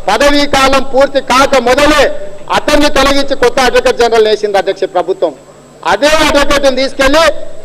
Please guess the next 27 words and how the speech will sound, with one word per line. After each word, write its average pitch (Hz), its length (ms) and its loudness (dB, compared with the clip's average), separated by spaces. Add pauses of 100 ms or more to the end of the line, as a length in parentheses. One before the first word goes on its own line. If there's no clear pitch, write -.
అంతర్రాష్ట్ర 302 840 2
జల 285 340 2
వివాదాలకు 302 800 0
సంబంధించిన 285 680 -2
అడ్వకేట్ 285 500 0
గా 285 120 2
నియమించడంలో 294 1080 0 (340)
ఎంతవరకు 311 640 2
ఈ 311 80 2
ప్రభుత్వం 294 640 0
చిత్తశుద్ధితో 294 640 -2 (160)
అడ్వకేట్ 277 400 0
ఆర్గ్యుమెంట్ 269 480 -2
చేస్తారని 262 400 0
నమ్ముతుందో 240 440 -2
చెప్పాల్సిన 233 480 -2
బాధ్యత 233 400 0
ఉంది 226 140 2
అధ్యక్ష. 214 280 -2 (460)
మాకు 247 260 0
ఆ 254 100 2
డౌట్ - 400 0
క్లారిఫై 262 320 0
చేయాల్సిన 247 380 2
అవసరం 226 300 2
ఉంది 220 120 -2
అధ్యక్ష. 202 300 0